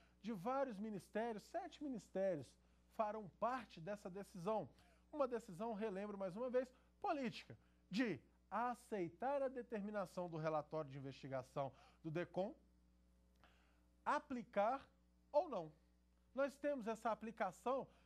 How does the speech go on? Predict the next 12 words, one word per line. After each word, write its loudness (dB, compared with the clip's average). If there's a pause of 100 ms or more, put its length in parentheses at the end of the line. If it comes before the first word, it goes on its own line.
(160)
sendo 2 (180)
uma 2
aplicação 0 (260)
extensiva, 0 (120)
uma, -2
uma 2
aplicação -2 (320)
completa 0 (160)
ou 4 (200)
uma 0
aplicação 0 (340)
parcial. -2